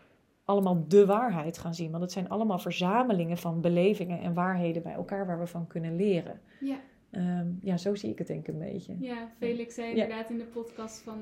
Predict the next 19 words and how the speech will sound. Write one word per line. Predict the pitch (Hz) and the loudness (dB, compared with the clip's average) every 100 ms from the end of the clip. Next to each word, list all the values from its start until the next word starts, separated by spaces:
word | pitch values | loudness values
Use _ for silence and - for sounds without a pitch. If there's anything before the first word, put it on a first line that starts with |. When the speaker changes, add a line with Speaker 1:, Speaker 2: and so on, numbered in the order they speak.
| 214 | -12
Speaker 2:
eh, | 214 214 | -10 -12
blijf | 208 208 214 | -10 -10 -10
de | - | -12
verhalen | 226 220 214 208 214 208 214 226 | -16 -14 -12 -10 -10 -12 -14 -4
Speaker 1:
Ja, | 294 330 | -2 0
Speaker 2:
lezen. | 214 233 254 | -2 -2 -2
Speaker 1:
ja. | 302 233 196 | -2 -2 -4
Speaker 2:
Dat | 226 - | -8 -14
is, | - - | -18 -16
eh, | 220 | -6
Speaker 1:
En | 208 | -2
blijf | 202 214 | 2 2
daarnaar | 214 185 | 2 2
Speaker 2:
dat | 180 | 2
is | 196 | 4
wel | 233 | 4
Speaker 1:
luisteren, | 247 - - | 2 0 2
Speaker 2:
belangrijk. | 226 226 - | 4 4 0
Speaker 1:
integreer | - - 233 | -2 2 6